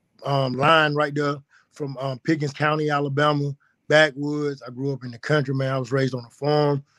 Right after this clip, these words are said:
or whatnot, uh, down there in, uh, Alabama. And, um, ultimately, um, I went from living there to now living here in Baltimore.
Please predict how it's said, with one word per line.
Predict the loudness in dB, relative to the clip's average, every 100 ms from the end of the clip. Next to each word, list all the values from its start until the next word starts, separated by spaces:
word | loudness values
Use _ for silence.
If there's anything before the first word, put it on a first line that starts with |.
| _ _
or | 0
whatnot, | 4 4 4 2 2 -4 _ _ _ _
uh, | -2 -2 -2
down | -4 -2 0 -2
there | -2 -4 -8
in, | -12 -10
uh, | -10 -10 -12 -4
Alabama. | -2 0 2 0 0 -4 -10
And, | -10 -8
um, | -8 -10 -12 _ _ _ _ _
ultimately, | 6 6 2 -2 0 -4 -6 _ _ -12
um, | -8 -6 -8 -12 _ _ -6
I | 0
went | 0 0
from | -6 -12 -12 _ _ _ _ _ _
living | 4 6 6
there | 8 6 4 -6
to | -14
now | -6 -2 -2 -6
living | -6 -6 -6
here | -8
in | -6
Baltimore. | 0 0 0 -4 -6 -6